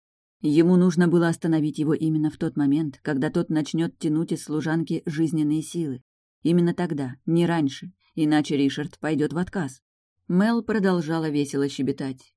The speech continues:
Мужчина то и дело хмыкал и качал головой, чтобы поддерживать хотя бы видимость беседы.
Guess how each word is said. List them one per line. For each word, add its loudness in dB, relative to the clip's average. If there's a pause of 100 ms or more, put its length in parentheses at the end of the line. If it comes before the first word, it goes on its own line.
Мужчина 0
то -2
и 2
дело 0
хмыкал -2
и -2
качал -4
головой, -2
чтобы -6
поддерживать -4
хотя -6
бы 0
видимость 2
беседы. -6